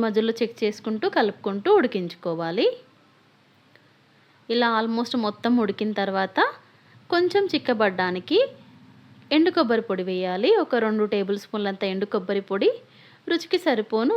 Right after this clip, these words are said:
ఉప్పు, ఒక టేబుల్ స్పూన్ అంత ఉప్పు. ఇంక ఇవి వేసేసి మళ్ళొక్క పది నిమిషాల పాటు ఉడికించుకుంటే కొంచెం చిక్కబడుతుంది. ఉప్పు కూడా మటన్ కీమాకి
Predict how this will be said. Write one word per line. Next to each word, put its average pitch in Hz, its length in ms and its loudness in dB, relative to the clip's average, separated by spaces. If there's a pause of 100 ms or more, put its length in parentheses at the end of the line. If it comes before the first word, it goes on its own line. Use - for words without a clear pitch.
ఉప్పు, 175 240 -6 (3000)
ఒక 269 100 0
టేబుల్ 285 360 2
స్పూన్ 277 280 -2
అంత 277 160 0 (120)
ఉప్పు. - 260 -6 (1400)
ఇంక 247 180 -2
ఇవి 285 200 0
వేసేసి 269 500 2 (440)
మళ్ళొక్క 285 360 2 (100)
పది 226 200 4
నిమిషాల 220 420 0 (100)
పాటు 208 320 0
ఉడికించుకుంటే 202 680 -2 (100)
కొంచెం 269 340 0
చిక్కబడుతుంది. 202 680 -2 (120)
ఉప్పు 233 160 -2 (100)
కూడా 226 200 2 (480)
మటన్ 226 440 0
కీమాకి 208 440 -2